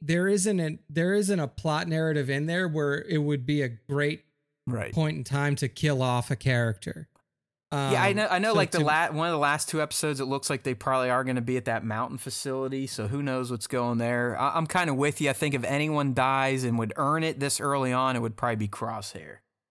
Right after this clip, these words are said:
Speaker 2: But, uh,
Speaker 1: Yeah.
Speaker 2: it's like, why not, no, why not keep him for another few seasons? Okay.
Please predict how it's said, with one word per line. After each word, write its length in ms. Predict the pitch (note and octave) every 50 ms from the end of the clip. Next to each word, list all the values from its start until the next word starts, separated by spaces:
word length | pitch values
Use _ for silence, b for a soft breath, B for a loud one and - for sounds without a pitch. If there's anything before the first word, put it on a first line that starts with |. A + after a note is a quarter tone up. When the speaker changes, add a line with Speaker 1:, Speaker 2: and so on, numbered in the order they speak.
| _ _ -
Speaker 2:
But, 280 | A#2 G#2+ G#2 G2 - - - -
uh, 40 | A#2
Speaker 1:
Yeah. 360 | - - - D3+ - - B2 A#2
Speaker 2:
it's 180 | B2 B2+ - -
like, 160 | C3 A#2+ B2
why 140 | B2+ C3+ C#3
not, 280 | C3 B2+ B2 G#2+ -
no, 160 | C#3 C#3+ C#3 - -
why 120 | C#3 D#3
not 180 | D#3+ D3 - -
keep 240 | - C#3 C3 -
him 80 | A#2+ G#2+
for 120 | - B2
another 260 | A#2+ A#2 A2+ A2+ A2 G2+
few 200 | - - A2 G#2
seasons? 540 | - - - G2 D2+ - C#3 - - - -
Okay. 300 | G3 A3+ G3+ D3+ -